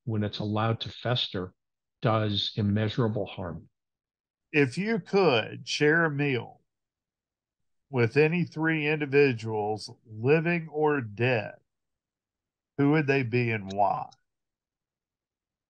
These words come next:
Speaker 1: Wow. Um, Jerry Garcia, the lead guitarist for the Grateful Dead. No kidding. Um,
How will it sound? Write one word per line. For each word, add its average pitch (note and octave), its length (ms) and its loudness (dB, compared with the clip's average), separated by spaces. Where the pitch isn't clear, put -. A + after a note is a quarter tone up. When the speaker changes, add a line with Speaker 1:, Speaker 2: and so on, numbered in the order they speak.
Speaker 1:
Wow. G#2 680 2
Um, B2 220 6
Jerry D3 380 6
Garcia, D3 580 8
the C3 120 6
lead B2+ 280 6
guitarist B2+ 440 0
for B2+ 100 -2
the G#2+ 80 0
Grateful A2+ 440 -4
Dead. A#2+ 320 2
No C3+ 140 8
kidding. C3 400 4
Um, A#2+ 460 0